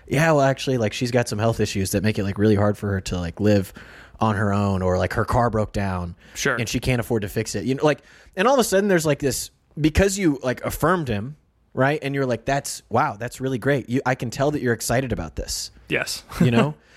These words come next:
Speaker 2: Yeah.
Speaker 1: Like, as a person who wants to love you, I'm going to be excited about it also, even if it's something that I maybe on the surface am like, "That doesn't sound like the best idea."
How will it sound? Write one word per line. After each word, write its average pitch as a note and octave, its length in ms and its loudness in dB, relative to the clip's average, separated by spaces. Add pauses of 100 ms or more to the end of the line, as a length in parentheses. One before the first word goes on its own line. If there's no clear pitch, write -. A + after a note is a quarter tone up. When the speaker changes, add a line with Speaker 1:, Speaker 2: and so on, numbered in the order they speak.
Speaker 2:
Yeah. C3 140 -2
Speaker 1:
Like, D3 180 2
as D3 200 0
a D3+ 60 0
person D#3 500 -2
who B2+ 160 2
wants C#3 280 2
to B2 100 -2
love A#2 220 0
you, G2 280 -4
I'm C#3+ 240 2
going C#3 220 2
to B2+ 60 0
be B2 80 2
excited A#2 440 0
about A2+ 180 2
it G#2+ 160 -6
also, A#2 640 2
even E3+ 300 4
if D#3+ 100 0
it's D3 140 -2
something D3 460 -4
that B2 120 0
I G#2+ 400 0
maybe C#3 400 2
on B2+ 100 -2
the A#2 80 -4
surface C3+ 400 0
am A#2+ 120 -4
like, - 160 -4 (760)
"That C3 140 2
doesn't A#2+ 260 -6
sound A#2+ 240 -2
like A2 140 -4
the G2+ 100 -2
best - 320 -2
idea." F#2+ 400 -6